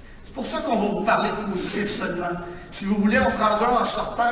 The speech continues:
il y a des cartons qui seront disponibles, les afficher. Ça a beaucoup d'avantages, ce carton-là, hein. Quand tu vas voir ton gars d'usager, puis il ne fait pas une bonne évaluation, tu sais, tout ce qu'il a à dire, c'est une poubelle, ce char-là, tu sors ton carton, puis <laughs>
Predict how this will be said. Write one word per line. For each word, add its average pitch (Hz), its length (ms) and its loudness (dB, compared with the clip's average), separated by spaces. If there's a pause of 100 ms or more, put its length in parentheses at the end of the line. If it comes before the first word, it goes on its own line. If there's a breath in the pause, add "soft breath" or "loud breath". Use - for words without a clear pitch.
(120)
il - 60 -2
y - 20 -2
a 254 60 -2
des 190 80 -2
cartons 220 400 -2
qui 247 80 -4
seront 190 420 0
disponibles, 190 560 -2
les 196 180 -2
afficher. - 720 -4
Ça - 180 0
a - 100 2
beaucoup - 220 -4
d'avantages, - 680 2
ce 220 60 -8
carton-là, 151 680 -6
hein. - 80 -8 (340 loud breath)
Quand 220 180 0
tu 208 60 -2
vas 185 120 0
voir 180 200 0
ton 196 180 -4
gars 190 120 0
d'usager, 170 680 0
puis - 160 -8
il 156 100 -6
ne 147 40 -4
fait - 300 -4
pas 214 260 0
une 156 60 0
bonne 175 180 0
évaluation, 180 720 -2
tu - 60 -6
sais, 180 60 -6
tout - 160 -4
ce - 100 0
qu'il 208 100 -2
a - 80 6
à 175 80 4
dire, 180 200 0
c'est - 280 -2
une 175 220 -10
poubelle, 180 300 -4
ce 185 160 -6
char-là, 170 400 -2 (360 loud breath)
tu - 60 0
sors 208 360 2
ton - 100 0
carton, 226 500 2
puis 220 160 2
<laughs> - 80 4